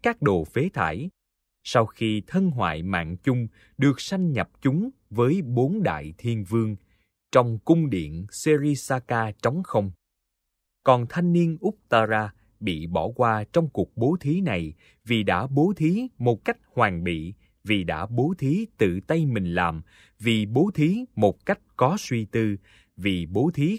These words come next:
các đồ không phế thải. Sau khi thân hoại mạng chung, được sanh lên thiện thú, thiên giới, nhập chúng với chư thiên ở cõi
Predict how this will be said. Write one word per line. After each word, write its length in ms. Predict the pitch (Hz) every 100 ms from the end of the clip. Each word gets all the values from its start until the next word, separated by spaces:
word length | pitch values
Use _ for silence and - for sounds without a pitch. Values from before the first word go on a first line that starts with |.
| -
các 200 | 226 -
đồ 200 | 107 95
không 300 | - 175 165
phế 240 | - 214
thải. 360 | 156 85 85 185 - _ _ _ _ _
Sau 240 | - 113 104
khi 340 | - 101 92
thân 220 | - 160 151
hoại 300 | 117 80 80
mạng 340 | 92 80 82 -
chung, 240 | 120 110 - - -
được 200 | 139 135
sanh 340 | - 190 180
lên 260 | 175 190 170
thiện 320 | - 92 82
thú, 380 | 92 127 156 247 - _
thiên 320 | - 160 143
giới, 320 | 127 135 202 262 _ _ _
nhập 180 | 104 - _
chúng 280 | 135 147 220
với 180 | 165 214
chư 180 | - 139 127
thiên 320 | 135 131 123 -
ở 160 | - 110
cõi 400 | - - 92